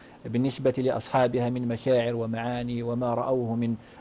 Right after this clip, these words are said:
أماكن، وما شاهدوه من وقائع، ووثقوا كل ذلك، هذا يدلك على أن رحلة الحج رحلة خاصة، وأن ما تعلموه في مدرسة الحج شيء خاص لا يوجد في باقي،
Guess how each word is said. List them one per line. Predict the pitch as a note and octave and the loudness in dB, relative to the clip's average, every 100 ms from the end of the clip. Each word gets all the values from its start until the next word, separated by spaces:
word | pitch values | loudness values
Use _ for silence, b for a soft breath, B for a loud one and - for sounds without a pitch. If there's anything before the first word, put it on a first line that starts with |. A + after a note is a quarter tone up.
| - | -4
أماكن، | A#2+ B2+ B2 A#2+ B2 A#2 | 2 4 4 2 -2 0
وما | A#2 A#2+ B2 B2 B2+ | 2 4 4 4 2
شاهدوه | - D3 C3 B2+ B2+ C#3 A#2+ | 2 2 4 2 0 0 2
من | B2 C3+ | 0 2
وقائع، | B2 A2 B2+ B2 A#2+ A#2+ B B B2 | 0 0 2 2 0 -4 B B 2
ووثقوا | B2+ B2+ - C3 D3 B2 | 2 2 2 0 0 0
كل | D3 C#3 | 2 4
ذلك، | B2+ C3 B2 F3+ | 6 4 2 -2
هذا | F#3+ E3+ | 0 0
يدلك | D3+ F3+ E3 | -2 -4 -2
على | D3 C#3 D#3+ | -2 -2 -4
أن | D#3 | -2
رحلة | C#3 - C#3 C3 | -2 -2 -4 -4
الحج | A#2 D3+ B2+ C3 D3 B B B B | -8 -8 -8 -8 -10 B B B B
رحلة | B2+ - D#3 C3 | -4 -2 -2 0
خاصة، | A2+ A2 G2+ - - - B B B | 2 2 0 -4 -14 -18 B B B
وأن | B2 D#3+ G3 | 4 6 4
ما | F#3+ G#3 | 2 2
تعلموه | - D#3 D#3+ D#3 D#3 F3 C#3 | 4 4 4 2 2 2 0
في | C3+ C#3+ C#3 | -4 -4 -2
مدرسة | B2 C3 D#3+ D3 C3 | -2 0 -2 -4 -6
الحج | A#2 - D3+ B2 D3 - B B | -8 -6 -6 -4 -6 -6 B B
شيء | E3+ E3+ C#3+ B2 | 2 4 2 -2
خاص | - C3 G#2+ - A2+ | 0 2 2 0 -4
لا | A#2 | 0
يوجد | E3+ D#3 C#3 | 2 2 0
في | A#2+ A#2+ | -2 -2
باقي، | C3+ C#3+ D3 | 0 0 -2